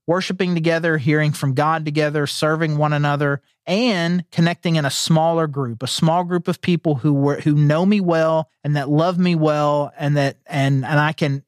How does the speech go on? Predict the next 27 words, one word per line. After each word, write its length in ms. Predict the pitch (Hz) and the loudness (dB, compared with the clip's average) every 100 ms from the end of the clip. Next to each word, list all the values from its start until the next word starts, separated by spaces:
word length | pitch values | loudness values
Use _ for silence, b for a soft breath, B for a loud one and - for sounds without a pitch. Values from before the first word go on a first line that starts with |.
| - | -6
interact 600 | 185 190 175 165 170 - | -2 0 0 0 -4 -2
with 240 | 160 151 | -2 -2
in 100 | 156 | -2
a 80 | 143 | 0
more 200 | 143 135 | 2 0
personal, 580 | - - 180 - 170 156 | -4 -4 -4 0 -2 0
intimate 400 | 147 147 139 127 | -2 0 0 -2
way. 420 | 127 - 73 160 _ b b b | -2 -2 -4 -10 _ b b b
And 100 | 156 | 0
so 140 | - 165 | 0 2
we 140 | 160 | 2
start 640 | - - 220 226 180 175 - | 0 -2 0 2 0 -2 -4
with 200 | 160 - | -6 -2
being 260 | 147 143 | 0 0
connected. 580 | 147 143 143 - 78 180 - _ _ _ - | 0 0 0 -2 -8 -8 -12 _ _ _ -6
Our 120 | 160 | -4
second 540 | 160 - 277 277 269 196 | -4 -2 -2 -2 -6 -2
core 200 | 208 202 | -2 0
commitment 580 | 180 170 151 151 190 - - | 0 -2 0 -4 -4 -14 -4
that 320 | 156 160 156 | -2 0 -2
we 460 | 160 160 156 156 151 | 0 2 4 4 2
are 480 | 131 160 147 147 - | 0 0 0 -2 -6
talking 340 | - 165 170 156 | -6 -4 -2 -2
about 320 | 151 143 - - | 0 -2 -6 -4
in 140 | 156 | 0
this 180 | 185 220 | 2 0
episode 680 | 160 156 - 143 135 143 | -4 -4 -4 0 0 0